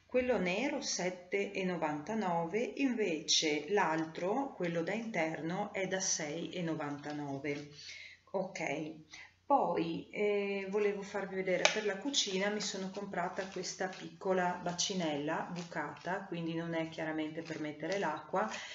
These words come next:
bensì l'ho pensata per metterla sotto il lavandino e, eh,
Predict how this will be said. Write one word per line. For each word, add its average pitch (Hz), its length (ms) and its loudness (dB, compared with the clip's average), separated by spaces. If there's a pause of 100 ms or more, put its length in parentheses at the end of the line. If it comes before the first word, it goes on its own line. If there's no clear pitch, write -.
(100)
bensì 208 560 2
l'ho 175 180 4
pensata 190 560 -2
per 196 160 -2
metterla 165 500 -2
sotto 208 360 -2
il 160 40 2
lavandino 170 840 0 (420)
e, 214 380 4
eh, 180 220 2